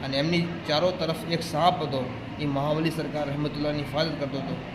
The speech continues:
એ સાપ લાકડાનો બની ગયો છે. અને દાદા મહાવલી સરકારની કરામત એવી છે કે અહીંયા મોટા પાયે ગૌશાળા બી ચાલે છે, જેની અંદર દૂધનો ઇસ્તેમાલ પહેલાં જમાનામાં ઓછો થતો હતો. ત્યારે લંગરની અંદર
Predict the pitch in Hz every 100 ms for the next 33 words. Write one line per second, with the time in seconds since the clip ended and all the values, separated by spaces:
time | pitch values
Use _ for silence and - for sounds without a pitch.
0 | - 147 - 151 151 143 143 147 139 131
1 | 131 127 123 117 123 117 - - - -
2 | - - - - 156 147 143 160 151 151
3 | 156 165 156 147 147 151 139 139 151 139
4 | 151 156 156 156 147 147 151 151 - -
5 | - - - 147 151 165 156 151 143 156
6 | 151 156 156 151 143 135 131 120 120 -
7 | 135 151 165 156 156 143 156 156 175 156
8 | - 156 156 - 147 151 143 143 147 147
9 | 147 135 160 170 160 139 123 120 117 -
10 | - - - - - - 151 156 151 139
11 | 143 156 165 160 156 156